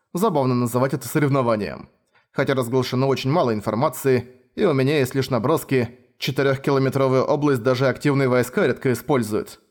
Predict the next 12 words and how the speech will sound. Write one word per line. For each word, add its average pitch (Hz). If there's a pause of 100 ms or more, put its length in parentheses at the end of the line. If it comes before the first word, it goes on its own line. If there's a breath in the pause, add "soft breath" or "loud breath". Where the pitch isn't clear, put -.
(140)
Это 131
больше 123
подходит 143
для 214
крупных 135
учений. 127 (320)
Делать 117
из 120
этого 139
соревнования 123
для 120
старшеклассников 135